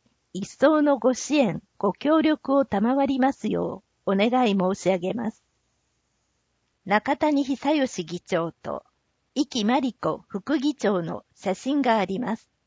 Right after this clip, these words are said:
スカイウォークに参加しました。議員共済会は、六月一日土曜日に開催された、生駒山スカイウォークに参加しました。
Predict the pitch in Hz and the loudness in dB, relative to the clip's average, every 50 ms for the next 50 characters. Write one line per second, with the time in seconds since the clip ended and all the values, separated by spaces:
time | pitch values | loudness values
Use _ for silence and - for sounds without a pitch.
0 | _ _ _ _ _ _ _ _ _ _ _ _ _ _ _ _ _ _ _ _ | _ _ _ _ _ _ _ _ _ _ _ _ _ _ _ _ _ _ _ _
1 | _ _ _ _ _ _ _ _ _ _ _ _ _ _ _ _ _ _ _ _ | _ _ _ _ _ _ _ _ _ _ _ _ _ _ _ _ _ _ _ _
2 | _ _ _ - - - - 262 320 339 330 320 320 311 302 285 - - 185 175 | _ _ _ -20 -18 -2 2 4 6 6 6 6 6 4 2 2 0 -2 -2 -2
3 | 165 156 - - - 196 240 277 - 247 247 - - 220 208 208 214 - - - | -2 -4 -2 0 0 0 0 0 0 0 0 0 -2 0 0 0 0 -2 -4 -8
4 | - - - - _ _ _ _ _ _ _ _ _ _ _ _ _ _ _ _ | -6 -6 -6 -8 _ _ _ _ _ _ _ _ _ _ _ _ _ _ _ _
5 | _ _ _ - 208 233 277 302 330 349 - - 330 320 320 302 - 320 311 302 | _ _ _ -2 0 2 2 2 2 0 2 2 4 4 4 4 4 4 4 4
6 | 247 - - 190 180 - 170 - - - - _ _ _ _ _ _ _ - 196 | 4 2 0 0 2 0 0 -2 -6 -6 -8 _ _ _ _ _ _ _ -2 -2
7 | 214 - 302 311 294 330 262 - - - - 285 302 277 - 277 277 - - - | 0 0 0 2 4 2 2 2 -4 -8 -2 -2 -2 2 4 2 2 2 0 -4
8 | 233 214 - - - 185 202 233 311 339 320 233 233 190 175 160 - - 175 185 | -6 -6 -4 0 2 4 4 4 4 2 2 2 0 0 -2 -2 0 0 2 2
9 | 233 - 240 226 233 226 - - 208 202 202 180 - - - - - - _ _ | 2 2 2 2 2 2 2 0 0 0 -2 -2 -4 -4 -6 -6 -6 -10 _ _
10 | _ _ _ _ _ _ _ _ _ - 185 - - 247 294 311 294 302 302 277 | _ _ _ _ _ _ _ _ _ -10 -4 0 2 4 4 6 6 4 4 4
11 | 247 247 233 - - - - - - - 269 330 330 302 285 320 320 294 - - | 4 2 2 0 -2 -6 -14 -10 0 2 4 6 6 6 4 4 2 2 0 -2
12 | 180 170 165 160 - - 202 196 254 - 208 220 - - 208 - 208 - - - | -4 -4 -4 -6 -4 -2 0 0 2 2 2 0 0 -2 -4 -4 -4 -6 -6 -10
13 | - - - | -12 -12 -12